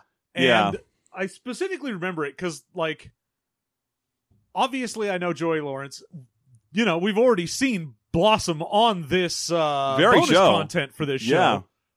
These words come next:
Speaker 2: For, uh, for T V Mastery, if you head over to patreon dot com slash system mastery
Speaker 1: Ah, here it
Speaker 2: and
Speaker 1: is.
Speaker 2: join us on the toi-, ten dollar level
Speaker 1: They
Speaker 2: per
Speaker 1: were
Speaker 2: month.
Speaker 1: Yeah, they were on the show Brotherly Love from nineteen ninety-five to nineteen ninety-seven.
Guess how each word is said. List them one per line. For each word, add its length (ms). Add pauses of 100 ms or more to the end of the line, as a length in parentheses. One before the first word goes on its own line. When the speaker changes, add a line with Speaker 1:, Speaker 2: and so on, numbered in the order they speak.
Speaker 2:
For, 380
uh, 400
for 200
T 280
V 160
Mastery, 500
if 80
you 140
head 100
over 240
to 320 (400)
patreon 460
dot 200
com 220
slash 300
system 320
mastery 400
Speaker 1:
Ah, 160
here 100
it 60
Speaker 2:
and 80
Speaker 1:
is. 40
Speaker 2:
join 200
us 100
on 100
the 80
toi-, 300 (160)
ten 220
dollar 280
level 380 (320)
Speaker 1:
They 80
Speaker 2:
per 120
Speaker 1:
were 40
Speaker 2:
month. 400
Speaker 1:
Yeah, 260
they 120
were 100
on 80
the 80
show 220
Brotherly 580
Love 840
from 180
nineteen 300
ninety-five 420
to 60
nineteen 260
ninety-seven. 540